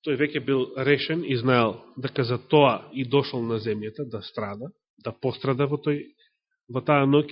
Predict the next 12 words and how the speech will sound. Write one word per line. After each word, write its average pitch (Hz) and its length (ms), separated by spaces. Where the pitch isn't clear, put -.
и 135 160
во 135 80
наредниот 131 480
ден, 147 220
туку 156 200
се - 200
погрижил 208 520
за 143 160
безбедноста 147 680
на 123 100
своите 131 340
ученици. - 540